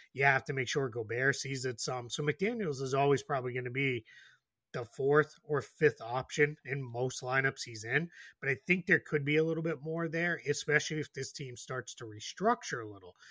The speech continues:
And that's another piece of the value is if you trade and say,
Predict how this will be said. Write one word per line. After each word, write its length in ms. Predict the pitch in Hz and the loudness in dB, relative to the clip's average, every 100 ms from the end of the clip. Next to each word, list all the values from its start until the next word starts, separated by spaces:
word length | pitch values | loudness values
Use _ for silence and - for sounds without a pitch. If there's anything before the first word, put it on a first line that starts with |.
| - - | -20 -8
And 160 | 147 147 | 2 6
that's 340 | 143 170 - | 6 4 -2
another 460 | 143 131 127 135 151 | -6 -2 2 6 4
piece 360 | - 123 - | 4 -8 -8
of 80 | 127 | -6
the 80 | 131 | -6
value 600 | 117 131 202 139 110 113 | -4 -4 -4 -4 -8 -8
is 240 | 123 117 - - - _ _ | -6 -8 -12 -20 -20 _ _
if 220 | 170 - | -6 -4
you 220 | 139 190 | 0 0
trade 640 | 208 - 170 214 185 139 131 | 0 -2 0 0 0 -4 -4
and 260 | 139 139 | -2 -2
say, 360 | 120 147 139 113 | 2 4 4 2